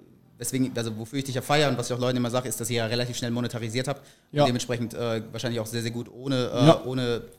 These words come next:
Speaker 1: fremdes Eigenkapital
Speaker 2: Ja.
Speaker 1: ausgekommen seid. Ähm, aber f-, wir werden jetzt bis zum Ende des Jahres auf jeden Fall, äh, jemanden mit reinholen, aber es muss halt jemand sein, der das gleiche Mindset hat, der die gleiche Überzeugung hat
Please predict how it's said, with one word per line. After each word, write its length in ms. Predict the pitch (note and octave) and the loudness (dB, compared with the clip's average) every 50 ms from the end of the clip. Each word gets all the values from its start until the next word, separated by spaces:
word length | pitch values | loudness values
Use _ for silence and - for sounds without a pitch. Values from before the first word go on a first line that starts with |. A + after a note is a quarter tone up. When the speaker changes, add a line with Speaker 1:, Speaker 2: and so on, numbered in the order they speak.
| _ _ - | _ _ -10
Speaker 1:
fremdes 420 | - - C#3+ C#3+ D3+ C3 C3 - | -2 0 2 2 2 2 0 0
Eigenkapital 600 | - - C3 C3 C#3 C#3+ C#3 C3 A#2+ - C3 B2 | 0 0 0 0 0 -2 -2 -4 -2 -2 2 4
Speaker 2:
Ja. 80 | D#3 E3 | 8 8
Speaker 1:
ausgekommen 320 | E3+ E3 - C3 B2 B2 | 8 6 4 2 0 0
seid. 160 | A#2+ B2+ C#3 - - - - - - _ _ _ _ _ _ | 0 -2 -2 -4 -10 -18 -20 -20 -20 _ _ _ _ _ _
Ähm, 340 | A#2 A#2+ A#2+ A#2+ A#2 A2+ F2 - - | 0 2 2 2 2 0 -2 -6 -10
aber 140 | - G#2+ B2 | -8 -6 -6
f-, 200 | - - - - - - | -6 -6 -10 -12 -14 -14
wir 140 | A2+ A2+ G#2 | -8 -4 -2
werden 180 | A2 A2 A#2 | 0 0 0
jetzt 320 | A2+ A2+ A2+ - - - - - A#2 - - _ _ | 0 -2 -2 -4 -4 -6 -10 -16 -20 -20 -20 _ _
bis 120 | A2+ - - | -20 -20 -16
zum 100 | A#2 A2+ | -10 -8
Ende 140 | A2 A2 G#2 | -6 -6 -6
des 100 | G2 - | -6 -6
Jahres 280 | A2+ G2+ G#2+ A2 - | -4 -4 -4 -4 -6
auf 100 | G#2+ - | -8 -8
jeden 160 | - G#2 G#2 G#2+ | -6 -8 -8 -6
Fall, 260 | A2+ G#2+ G#2 G#2 F2 | -6 -6 -6 -6 -6
äh, 140 | C#2+ G2+ G2+ | -4 -4 -4
jemanden 280 | G2+ G#2+ G#2+ G#2+ G2+ | -4 -4 -4 -4 -6
mit 120 | G2+ G2 G2 | -6 -4 -4
reinholen, 320 | G2+ G#2+ A2+ A2+ A2+ G#2+ | -2 -2 0 0 -2 -2
aber 100 | G#2 G#2 | -2 -4
es 80 | G#2+ - | -4 -4
muss 120 | A#2+ A2+ | -4 -4
halt 140 | - A#2+ A2 | -4 -4 -2
jemand 280 | A2+ A2 G#2+ G#2+ G#2 - - - - | -2 -2 -2 -2 -4 -6 -10 -12 -6
sein, 380 | A2+ G#2+ A2 A2+ A2 G#2 - - - _ | -4 -2 -2 -2 -2 -4 -6 -10 -14 _
der 100 | - A2 | -6 -6
das 100 | G#2 - | -4 -4
gleiche 240 | - A2+ A2+ A2 A2 | -2 -2 -2 -2 -2
Mindset 320 | A2 A2 A2+ A2 A#2 A2+ A2+ | -2 -2 -2 -2 -4 -4 -6
hat, 160 | A2+ - - - - _ _ _ _ - | -8 -8 -10 -16 -20 _ _ _ _ -20
der 60 | G2 | -20
die 60 | G#2 | -16
gleiche 280 | - A2 A2 A2+ A2 A2+ | -8 -4 -4 -2 -2 -2
Überzeugung 460 | G#2 G#2 - - A#2+ A2+ A2+ A2 A2 | -4 -4 -4 -2 -2 -2 -2 -2 -2
hat 180 | A2+ A2 - | -4 -6 -8